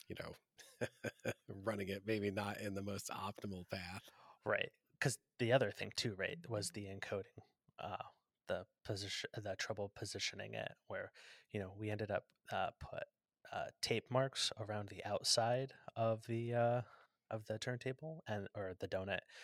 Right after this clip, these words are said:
Speaker 2: and then we ended up having a camera shot pointed where our zero was, and so every time the tape got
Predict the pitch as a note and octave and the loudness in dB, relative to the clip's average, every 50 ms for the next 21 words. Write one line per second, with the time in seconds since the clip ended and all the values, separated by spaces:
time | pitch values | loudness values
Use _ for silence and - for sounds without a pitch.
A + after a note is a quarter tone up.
0 | - - - - G2 F#2 F2+ F2+ F2+ F2+ - _ _ - - G2+ G2+ G#2 - - | -16 -18 -12 -10 -8 -6 -4 -4 -4 -6 -8 _ _ -14 -12 -12 -12 -12 -14 -14
1 | _ - G#2 F#2+ F#2 F#2 - - - G3 - - - - - - - A2 G#2 G2+ | _ -10 -8 -4 -4 -4 -2 -2 -2 -2 -2 -4 -8 -10 -8 -4 -4 -4 -2 -2
2 | F#2+ - - - - - - F2+ - - _ _ _ _ _ _ - - - A2 | 0 0 2 2 2 0 0 0 -2 -4 _ _ _ _ _ _ -14 -10 -8 -6
3 | G2+ G2 F#2+ G2 G2 F#2+ F#2+ F#2 F#2 F2+ - - A2+ G#2 G#2+ A2 A2 A2+ A#2 A#2+ | -6 -6 -8 -6 -4 -2 0 0 0 0 0 0 0 0 2 2 2 2 4 2
4 | B2+ C3+ C#3 C#3 C#3+ - - - _ - - - - - - - - - F#2+ F#2+ | 2 2 0 0 -2 -2 -4 -4 _ -14 -20 -18 -18 -18 -16 -10 -8 -8 -6 -2
5 | F#2+ - - - F#2 F#2 F#2 G2+ - _ - - A2+ - A2 G2+ - - G2+ G2+ | 0 0 0 0 0 -2 -4 -6 -10 _ -10 -10 -6 -6 -6 -6 -4 -4 -4 -4
6 | G2+ G2 - G2 - - - A2 G#2+ - _ - - F#2+ - | -6 -6 -10 -10 -8 -6 -4 -2 -4 -4 _ -4 -4 -4 -4